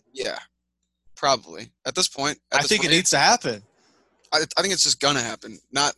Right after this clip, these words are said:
Speaker 1: I don't th-, agree
Speaker 2: Well, I think
Speaker 1: with
Speaker 2: it
Speaker 1: it.
Speaker 2: should happen. I don't know if he deserves to be the highest paid quarterback, but he deserves to be
Speaker 1: He deserves a big contract.
Speaker 2: And he, I think he deserves to be the quarterback for the Dallas Cowboys.
Speaker 1: I could get behind that.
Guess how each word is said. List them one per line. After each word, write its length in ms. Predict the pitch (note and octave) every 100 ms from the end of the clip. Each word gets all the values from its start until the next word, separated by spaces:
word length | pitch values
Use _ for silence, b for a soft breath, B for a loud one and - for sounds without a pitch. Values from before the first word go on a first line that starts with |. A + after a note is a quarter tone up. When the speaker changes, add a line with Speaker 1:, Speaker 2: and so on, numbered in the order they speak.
| _
Speaker 1:
I 120 | C#3
don't 120 | E3 D3+
th-, 140 | - G2+
agree 200 | A#2 D3
Speaker 2:
Well, 120 | D3
I 80 | D3+
think 180 | F#3+
Speaker 1:
with 120 | D#3+ C3
Speaker 2:
it 20 |
Speaker 1:
it. 100 | A#2+
Speaker 2:
should 240 | - F3
happen. 240 | C#3+ C3 E3+
I 40 |
don't 80 | A#3+
know 100 | A3
if 100 | -
he 100 | F#3+
deserves 480 | D#3 C#3 C#3+ D#3+ D3
to 40 |
be 60 | C#3+
the 100 | B2+
highest 280 | C3+ C3+ -
paid 140 | B2+
quarterback, 340 | E3 F3+ C3
but 80 | B2
he 80 | C#3+
deserves 840 | D3 C3 D3+ F#3 D#3 - - - -
to 100 | C#3+
be 480 | C#3+ C#3+ C#3 C#3 C3+
Speaker 1:
He 60 |
deserves 260 | B3 C4+ G#3+
a 40 |
big 120 | F3 -
contract. 680 | D#3 G3+ - - - - - _ _ _ _ _ _ _ _ _ _ -
Speaker 2:
And 120 | F#3
he, 40 | -
I 140 | F#3+
think 160 | C4+ A3
he 60 |
deserves 300 | F#3 F#3+ F#3+
to 60 | E3+
be 60 | F3
the 80 |
quarterback 420 | E3 G#3+ D#3+ C3 -
for 120 | C#3+
the 60 |
Dallas 260 | C#3 C#3 C3+
Cowboys. 420 | F3+ F3+ - -
Speaker 1:
I 200 | D3 F#3 F3 -
could 220 | F3+ C#3
get 160 | D#3+
behind 300 | D3 D3 A#2
that. 160 | A#2